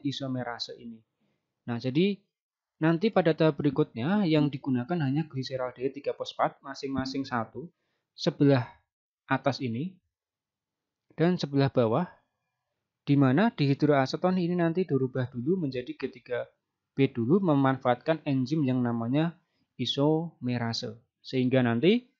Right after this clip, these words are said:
antara kiri dan kanan at-, atau atas dan bawah itu nanti masing-masing akan terbentuk selanjutnya. Jadi kalau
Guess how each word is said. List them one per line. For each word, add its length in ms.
antara 400
kiri 240
dan 240
kanan 320
at-, 160
atau 240
atas 320
dan 160
bawah 400
itu 160
nanti 320
masing-masing 800
akan 320
terbentuk 640
selanjutnya. 480
Jadi 160
kalau 240